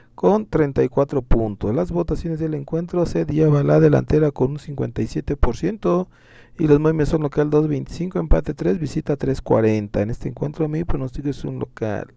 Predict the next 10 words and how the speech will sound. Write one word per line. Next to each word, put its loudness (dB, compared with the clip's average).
Seguimos -2
con -4
el -4
encuentro -2
de -2
Rhode 0
Island -4
contra -6
El -6
Paso, 2